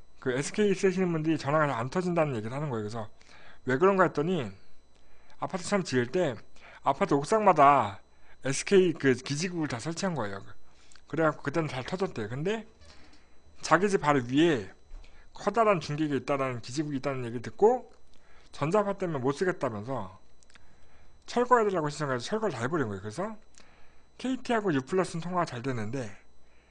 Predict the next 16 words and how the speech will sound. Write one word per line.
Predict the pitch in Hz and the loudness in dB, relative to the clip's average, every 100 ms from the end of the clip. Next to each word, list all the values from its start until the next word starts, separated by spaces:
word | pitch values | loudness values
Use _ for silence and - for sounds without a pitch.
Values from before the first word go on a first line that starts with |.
| - - - - | -18 -16 -14 -8
에스케이는 | 143 - 208 185 170 | -6 -2 0 0 0
통화가 | 196 214 165 | 2 4 4
잘 | 127 | 2
안 | 113 | -4
돼요. | 120 98 | -4 -6
저희 | 107 | -6
아파트가. | 95 - - - - | -8 -10 -14 -12 -12
근데 | - 143 175 220 - - - - - - | -10 -4 -2 -2 -6 -16 -14 -12 -12 -12
지금 | - 160 170 | -2 0 0
또 | 160 131 | -2 -2
그 | |
에스케이에서 | 123 127 175 151 139 143 127 - - - - - | -2 0 0 2 2 0 0 -4 -16 -18 -18 -14
기지국을, | 131 156 156 151 127 | -6 -4 0 0 0
중계기를 | - 151 165 156 | -2 0 2 2
설치하려고 | 139 170 175 156 | 0 -2 -2 -2
했더니 | 143 135 165 131 | -2 -2 -2 -4